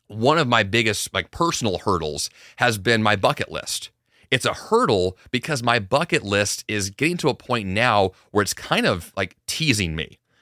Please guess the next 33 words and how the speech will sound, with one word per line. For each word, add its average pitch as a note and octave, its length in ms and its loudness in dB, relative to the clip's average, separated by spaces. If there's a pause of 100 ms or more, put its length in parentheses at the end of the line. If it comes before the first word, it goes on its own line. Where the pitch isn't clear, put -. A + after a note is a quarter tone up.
right? G#2+ 300 2
It's G#2 160 -2
looking D3 300 2
at A#2+ 120 2
me, G#2+ 120 4
and G2+ 100 -2
I, D#3 360 -2
I - 60 2
almost A3 260 4
feel E3+ 80 4
like D3 100 2
my A2+ 100 4
list G#2 300 2
is F2 100 -2
laughing F#2+ 420 0
at C3 140 0
me D#3+ 240 -2 (320)
because C#3+ 400 2
it A#2+ 100 -4
says, C3 460 2 (100)
"Ha E3+ 220 0
ha, C3+ 240 2
Jeff, A2+ 340 2 (160)
you're A#2 180 2
not D#3 200 4
gonna C#3 160 4
do A#2 240 4
these G2 220 0
things G2 260 0
and F2+ 120 -4
you F#2+ 120 2
know D#2+ 180 -2
it," - 240 -12